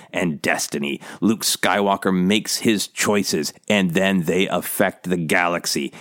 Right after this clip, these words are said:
and that is not to be changed. But it is not just the Force-wielding characters who have, uh, their characters defined by those pivotal moments of destiny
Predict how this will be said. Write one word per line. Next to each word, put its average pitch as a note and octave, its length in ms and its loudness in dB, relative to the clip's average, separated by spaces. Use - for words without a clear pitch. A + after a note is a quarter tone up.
and G2 160 2
that F#2 160 2
is D#2 120 -2
not F#2 360 2
to F#2+ 60 -4
be F#2 120 0
changed. F2+ 560 -2
But D3+ 140 0
it D3+ 80 0
is A#2+ 180 2
not B2 540 2
just B2+ 640 0
the B2 180 2
Force-wielding C#3+ 920 2
characters C3+ 640 0
who B2+ 120 6
have, C#3 500 0
uh, A2+ 280 2
their A#2 260 2
characters D3 640 0
defined C3 720 2
by F#2+ 160 2
those G2 220 2
pivotal A#2 380 2
moments G2 580 2
of F2 300 -2
destiny E2 640 0